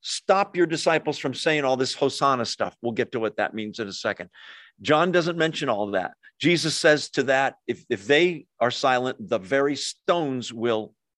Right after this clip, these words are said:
cry out." Um, John doesn't mention the Lord's weeping over Jerusalem at this point when he's coming into town, remember? Um, "Jerus-,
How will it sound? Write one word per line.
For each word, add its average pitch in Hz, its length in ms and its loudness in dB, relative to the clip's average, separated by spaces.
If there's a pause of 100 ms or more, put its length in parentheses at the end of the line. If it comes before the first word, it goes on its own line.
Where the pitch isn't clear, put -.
(120)
cry 107 320 0
out." 92 240 -6 (600)
Um, 117 320 2 (300)
John 156 340 2
doesn't 160 300 0
mention 156 580 -2
the 131 300 2 (440)
Lord's 139 460 4
weeping 160 480 -2
over 147 240 0
Jerusalem 156 800 -2 (240)
at - 160 0
this 147 160 -4
point 165 340 -4
when 123 140 -4
he's 113 100 -6
coming 139 300 -4
into 131 180 -4
town, 151 460 -4
remember? 143 420 -4 (840)
Um, 117 680 2 (480)
"Jerus-, 127 500 2